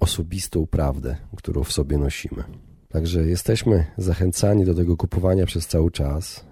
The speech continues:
E, bardzo łatwo jest się poddać. W pewnym momencie wszyscy zdaliśmy sobie sprawę, że wydanie stu tysięcy złotych na nowe auto nie da nam wewnętrznej satysfakcji, nie da nam spokoju,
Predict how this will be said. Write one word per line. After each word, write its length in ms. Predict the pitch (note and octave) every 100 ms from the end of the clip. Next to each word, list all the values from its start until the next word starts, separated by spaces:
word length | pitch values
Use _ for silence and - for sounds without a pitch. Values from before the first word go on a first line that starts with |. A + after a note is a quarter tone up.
| -
E, 340 | D#2+ D#2+ D#2
bardzo 420 | C#2+ E2+ F#2 F#2+
łatwo 420 | F2+ F2+ - F2 E2
jest 220 | E2 D#2+
się 440 | - - D#2 D2+ D2+ - _
poddać. 760 | D2 C2+ C2+ C#2 E2+ - - _ _
W 100 | -
pewnym 300 | G#2 A#2 A2+
momencie 380 | G2+ G2+ - G2
wszyscy 400 | - A2 - F#2
zdaliśmy 400 | F#2 G2+ - G2
sobie 200 | - E2+
sprawę, 440 | - F#2 G2+ G2+
że 420 | F#2+ F#2+ F#2 E2+ E2+
wydanie 580 | E2+ F2 F#2+ G#2+ G2
stu 280 | E2 - -
tysięcy 500 | - G2+ - F#2+ F#2+
złotych 420 | F2+ F#2+ G2+ G2+
na 80 | F#2+
nowe 300 | F2+ F2 F#2
auto 500 | D#2 D2+ - D#2+ G#2 - _ _ _ _ _
nie 180 | B3+ C4
da 120 | G#2
nam 180 | D#2+ D2
wewnętrznej 500 | D2 D2 D2 D2 C#2+
satysfakcji, 1000 | - D#2 D#2+ - D2 - - - D2 E2
nie 160 | B2+
da 120 | C3+ F#2
nam 140 | D2
spokoju, 640 | - - D2 D2 C#2 C2